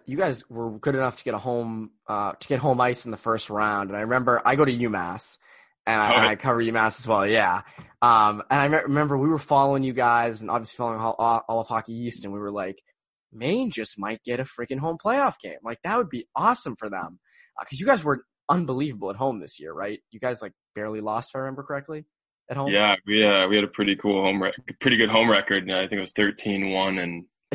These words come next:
Speaker 1: Yeah.
Speaker 2: five.
Speaker 1: <laughs> Which is unbelievable. Um, but so I remember being like, "Damn, like, M-, Maine isn't gonna get to have that home playoff game." 'Cause it's been a little while since you guys had a home playoff game, I think.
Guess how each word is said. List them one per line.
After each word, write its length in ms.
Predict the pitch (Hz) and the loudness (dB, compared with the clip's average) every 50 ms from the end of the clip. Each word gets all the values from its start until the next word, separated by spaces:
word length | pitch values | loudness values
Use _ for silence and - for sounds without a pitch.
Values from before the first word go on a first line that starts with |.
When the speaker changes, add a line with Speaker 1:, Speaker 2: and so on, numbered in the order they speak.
| - - | 0 4
Speaker 1:
Yeah. 240 | 233 - - - | 4 6 6 4
Speaker 2:
five. 100 | - - - - - - - - - 233 - - - 190 170 - - - 156 - | 2 0 -6 -12 -10 -10 -4 0 2 2 2 4 2 2 2 2 0 -2 -4 -4
Speaker 1:
<laughs> 300 | - 302 339 320 269 - | -4 -6 -6 -6 -6 -6
Which 100 | - - | -6 -6
is 80 | 143 139 | -2 2
unbelievable. 760 | 143 170 180 147 147 151 160 170 139 113 95 98 95 95 - - - - - - - | 4 4 4 4 4 4 2 2 0 -4 -6 -6 -6 -6 -8 -10 -18 -20 -16 -6 0
Um, 520 | 113 117 113 107 104 104 104 104 104 104 - _ _ _ _ _ _ _ _ _ _ - 131 | 2 4 4 4 2 0 -2 -6 -12 -14 -16 _ _ _ _ _ _ _ _ _ _ -4 2
but 200 | 202 202 - - | 2 2 2 4
so 320 | - 220 190 175 160 135 | 4 4 4 4 4 2
I 140 | - 135 143 | 0 0 0
remember 220 | 151 160 165 165 | 2 0 -2 -2
being 240 | 143 139 147 147 139 | -4 -4 -4 -4 -4
like, 260 | 131 120 117 - _ - | -6 -8 -10 -12 _ -8
"Damn, 240 | 202 208 196 151 | -6 -4 -4 -4
like, 120 | 120 110 107 | -4 -6 -8
M-, 160 | 113 117 - _ - - - | -10 -12 -12 _ -14 -16 -12
Maine 320 | 101 131 127 135 139 151 151 | -8 -4 0 0 2 2 2
isn't 160 | 151 139 143 | 0 -2 -2
gonna 140 | 139 139 131 | -4 -2 -2
get 100 | 131 135 | -4 -4
to 60 | 135 | -4
have 100 | 120 101 | -4 -4
that 100 | 113 110 | -4 -4
home 180 | 113 117 110 104 | -4 -6 -6 -6
playoff 420 | - - 123 123 123 123 120 - | -2 0 4 4 4 4 4 2
game." 300 | - 127 123 120 123 120 120 - - - - _ | -2 -2 -2 -2 -2 -4 -6 -10 -18 -20 -20 _
'Cause 140 | - 139 - | -12 -10 -8
it's 120 | 147 - | -8 -2
been 140 | - 262 294 | 2 4 4
a 40 | 302 | 6
little 180 | 254 175 127 | 6 6 4
while 220 | 113 117 110 104 107 | 6 4 4 2 0
since 180 | - - 107 | -4 -8 -6
you 60 | 113 113 | -4 -4
guys 120 | 107 98 | -4 -4
had 120 | 113 113 | -4 -8
a 80 | 104 104 | -8 -6
home 180 | 110 107 101 95 | -6 -6 -8 -8
playoff 340 | - - 104 98 98 - | -6 -4 -4 -4 -4 -6
game, 200 | - 107 98 95 | -8 -8 -8 -6
I 80 | 87 90 | -8 -8
think. 360 | - - 98 85 78 90 _ | -8 -10 -10 -10 -10 -14 _